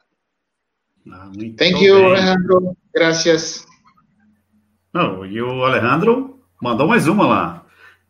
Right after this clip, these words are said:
Speaker 1: Your well expe-, expe-, experience indicate, eh, there is, was a if-changing experience.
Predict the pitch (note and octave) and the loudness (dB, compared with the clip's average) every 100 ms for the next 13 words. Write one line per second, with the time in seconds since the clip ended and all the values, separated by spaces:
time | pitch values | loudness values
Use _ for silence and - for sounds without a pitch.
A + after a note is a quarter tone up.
0 | _ G#2+ G2+ D3 D3+ D3+ D#3+ C#3+ - - | _ -8 -2 2 2 4 2 2 -2 -6
1 | C3+ C3 A#2 - D3 D#3+ D3+ C3+ - C#3+ | -6 -6 -10 -6 -4 -2 -4 -8 -6 -4
2 | C#3 C#3 C#3+ C3+ A#2 - C3+ D#3 D#3 - | 0 0 -2 -4 -6 -6 -2 -2 -4 -12
3 | A2+ B2+ A#2+ A2 G#2+ A2+ C#3 C3+ D3 E3+ | -14 -10 -4 -2 -2 0 0 0 -2 0
4 | E3 C3 - _ _ _ A#2+ A2+ B2+ C#3+ | 0 -2 -10 _ _ _ -14 -6 -2 0
5 | D3 - - B2+ A#2 - _ D#3+ G3+ F3 | -2 -4 -8 -4 -4 -8 _ -4 -4 -6
6 | - - _ _ _ _ D#3+ F3+ F#3 F3+ | -12 -20 _ _ _ _ -6 -4 -4 -6
7 | F3 - - _ C#3+ - - A#3+ G3+ A2+ | -8 -14 -18 _ -8 -8 -2 2 2 0
8 | - - | -4 -10